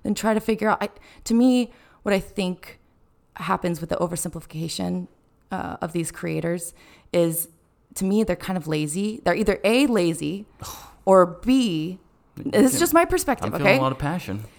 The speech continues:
Speaker 1: It's, they're, they're either lazy or they don't actually know what they're really talking about. That, that's my interpretation of it, is, is if you're talking about Bitcoin, but you're actually talking about Ethereum,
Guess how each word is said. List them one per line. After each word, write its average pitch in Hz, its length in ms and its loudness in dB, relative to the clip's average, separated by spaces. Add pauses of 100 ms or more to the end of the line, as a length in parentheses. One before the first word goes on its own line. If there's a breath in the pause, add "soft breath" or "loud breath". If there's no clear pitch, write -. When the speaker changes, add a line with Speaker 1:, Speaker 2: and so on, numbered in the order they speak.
(140 soft breath)
Speaker 1:
It's, 208 160 0
they're, 214 240 0
they're 208 140 0
either 240 260 4
lazy 233 560 0
or 202 180 -2
they 214 100 2
don't 214 220 2
actually 226 280 -2
know 208 140 2
what 185 140 -2
they're 175 100 -4
really 156 200 -4
talking - 340 -10
about. 147 240 -16 (480)
That, 233 280 4
that's 240 200 4
my 240 120 8
interpretation 214 680 2
of 165 140 -4
it, - 180 -6
is, 226 160 2
is 196 320 2
if 208 160 2
you're 262 120 2
talking 285 260 4
about 240 220 4
Bitcoin, 240 320 2
but 208 80 0
you're 208 120 2
actually 220 320 -2
talking 208 220 -2
about 196 200 0
Ethereum, 175 500 0